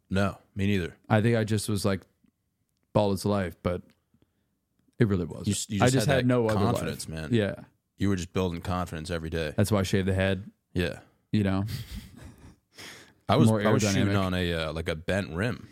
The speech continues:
Speaker 2: Yeah, my rim was, like, nine, nine.
Speaker 1: Yeah.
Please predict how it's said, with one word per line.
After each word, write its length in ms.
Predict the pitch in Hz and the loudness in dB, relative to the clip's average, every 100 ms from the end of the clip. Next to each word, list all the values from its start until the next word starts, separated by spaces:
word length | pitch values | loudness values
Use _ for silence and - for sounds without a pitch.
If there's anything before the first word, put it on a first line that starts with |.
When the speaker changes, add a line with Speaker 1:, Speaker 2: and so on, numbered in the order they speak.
| - | -2
Speaker 2:
Yeah, 140 | - 127 | 2 4
my 100 | 131 | 4
rim 220 | 156 170 | 2 2
was, 120 | 143 | 2
like, 140 | 127 113 | 2 2
nine, 480 | 113 110 110 104 - _ _ _ _ _ - - | 2 2 0 0 -6 _ _ _ _ _ -20 -6
nine. 540 | - 117 98 101 107 104 - _ _ _ _ - | 0 2 2 2 0 -2 -10 _ _ _ _ -2
Speaker 1:
Yeah. 260 | 92 67 | 0 -2